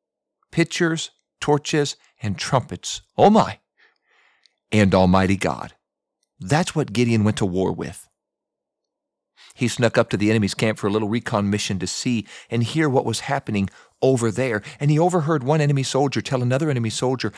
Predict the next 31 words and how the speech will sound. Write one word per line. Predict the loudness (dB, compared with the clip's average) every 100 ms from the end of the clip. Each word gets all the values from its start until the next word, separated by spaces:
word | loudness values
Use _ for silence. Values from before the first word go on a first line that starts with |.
| -8 -4
about | 2 2 2
a |
dream | -2 -6 -2 0 2 2
he | 0 -2
had | -2 -2 -2 -6 -16 -6
where | -2 -2
God, | -2 -2 0 2 0 -4 _
through | -6 -4 -2
Gideon, | 0 0 2 -2 -4 -14 _
took | 0 2 2
out | 2
the | 0
whole | -2 0 0
Midianite | 0 -2 0 -2 -2
camp. | -8 -8 -10 _ _ _ _ _ _ _ _ _ _ _ -6
Gideon, | 0 2 2 0 -4 _ _ _ _
for | 0
the | 0
first | 0 -4 -4
time, | 0 0 0 -2 -8 _ _ _
heard | -2 2 2 0
fear | -6 -2 0 0 -2 -8 -20 -6
in | -2 -2
their | -4 -2 2 2 0
voices. | -2 -4 -4 -6 -8 -8 -10 -14 _ _ _ _ _ _ -2
One | 0
soldier | 2 0 0 0
winced | 0 0 0 -2
and | -4 -2
said, | -2 -4 -4 -10 -20 -20 -20 -20 -20 _
"Mm, | -2 2 2 0